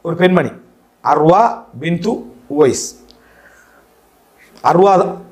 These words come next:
அர்வா தான் உஸ்மான், அர்வா என்ற ம-, அர்வா என்ற பெயர் தான், அஹ், உஸ்மான் ரலியல்லாஹு தாயிட பெயர். உஸ்மான் ரலியல்லாஹு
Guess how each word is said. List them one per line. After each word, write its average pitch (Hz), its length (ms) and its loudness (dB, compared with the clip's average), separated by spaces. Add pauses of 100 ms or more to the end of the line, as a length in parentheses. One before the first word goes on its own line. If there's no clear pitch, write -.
அர்வா 175 380 4
தான் 220 320 -2
உஸ்மான், 185 360 0
அர்வா 185 380 2
என்ற 175 180 -2
ம-, 170 180 -4 (100)
அர்வா 175 260 2
என்ற 165 160 -8
பெயர் 160 240 -6
தான், 208 320 -2
அஹ், - 20 -12
உஸ்மான் 160 320 -6
ரலியல்லாஹு 156 260 -2
தாயிட 156 300 -2
பெயர். 104 160 -12 (800)
உஸ்மான் 139 240 -6
ரலியல்லாஹு 139 380 0